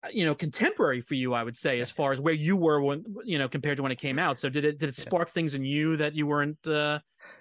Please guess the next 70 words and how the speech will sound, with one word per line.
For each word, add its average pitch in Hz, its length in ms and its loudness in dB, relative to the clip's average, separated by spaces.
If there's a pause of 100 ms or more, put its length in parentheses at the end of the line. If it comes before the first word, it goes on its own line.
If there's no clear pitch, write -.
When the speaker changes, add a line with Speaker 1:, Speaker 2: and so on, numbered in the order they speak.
Speaker 2:
<laughs> - 220 0
I 151 260 4
was 156 180 4
trying 165 200 8
not 165 160 6
to 156 60 4
make 151 140 2
you 151 60 0
feel 151 160 4
old 156 280 4
this 113 160 0
episode. 131 460 4
<laughs> 208 80 6 (500)
Well, 143 100 6
I 147 80 10
always 170 220 6
tend 160 160 4
to 147 60 2
do 160 200 2
this. 107 200 0
Um, 120 320 4
uh, 110 320 2
no, 104 320 2
I'm, 117 200 0 (580)
it, 175 160 2
it 190 140 2
did. 208 200 4
I 170 120 4
think 185 260 2
I 160 140 6
was, 170 300 2
what 139 160 -8
was 123 120 -2
I, 117 160 4
eighteen 131 440 -2
or 117 80 2
nineteen? 110 380 0
I, 127 160 0
I'm 131 200 2
young 135 440 2
when 113 160 -2
I 113 40 2
went 117 160 2
to 107 80 -4
college. 104 280 2
So 110 80 0
I - 20 2
think 127 140 0
I - 20 4
was 107 140 0
eighteen, 107 560 -4
and 139 200 2
I 156 120 4
just 220 260 -4
didn't 151 220 2
have 123 260 0
the 117 60 -4
same 113 240 0
high 110 80 0
school 123 180 -6
experience, 143 400 0
but 113 120 0
I 110 40 2
grew 120 160 2
up 104 160 -4
in 113 160 -2
the 104 80 -2
same 101 280 -4
kinda 92 320 -4
area. 117 460 2